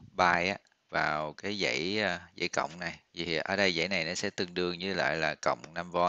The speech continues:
Và nối chân ground vào cái dãy, à, trừ, dãy màu xanh dưới đây. Thì dãy này sẽ tương đương là ground không V. Sau đó chúng ta sẽ bắt một cái, à, đèn led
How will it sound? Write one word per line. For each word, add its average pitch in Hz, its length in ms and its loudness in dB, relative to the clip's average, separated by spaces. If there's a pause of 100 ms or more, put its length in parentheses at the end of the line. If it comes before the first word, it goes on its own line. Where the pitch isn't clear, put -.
(1040)
Và 80 120 -2
nối 92 220 0
chân 95 220 -4
ground 95 420 10 (760)
vào 78 280 2
cái 98 160 -2
dãy, 90 420 2
à, 87 380 0
trừ, 85 300 4 (600)
dãy 82 100 -8
màu 90 120 -8
xanh 87 220 0
dưới 92 160 -2
đây. 90 220 4 (720)
Thì 82 140 -4
dãy 80 120 2
này 90 180 2
sẽ 95 120 0
tương 90 220 -2
đương 90 320 2
là 78 440 0 (100)
ground 87 280 6 (240)
không 87 280 -2
V. 85 80 -2 (1700)
Sau 90 80 -2
đó 90 160 4
chúng 117 160 -10
ta 101 140 8
sẽ 98 160 4
bắt 101 260 0
một 80 220 -6
cái, 104 460 2
à, 95 260 4 (320)
đèn 80 200 -4
led 98 220 6